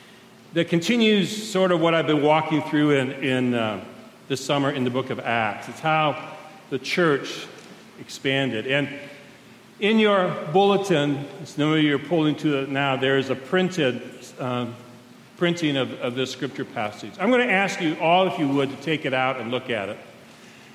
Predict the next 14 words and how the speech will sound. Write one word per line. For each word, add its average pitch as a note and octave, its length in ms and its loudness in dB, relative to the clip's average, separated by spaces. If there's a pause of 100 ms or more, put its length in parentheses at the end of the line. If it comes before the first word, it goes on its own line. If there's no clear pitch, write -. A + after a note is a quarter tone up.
(120)
And D3+ 120 2
then G3+ 340 4
even G3+ 220 4
more, F#3 240 6
I'm F3+ 80 2
gonna E3+ 140 2
ask F3 420 0
you F3+ 60 0
if D3 100 0
you D3+ 60 -2
could - 240 -4
keep G3+ 260 0
it C3 100 0
out. A2+ 480 -2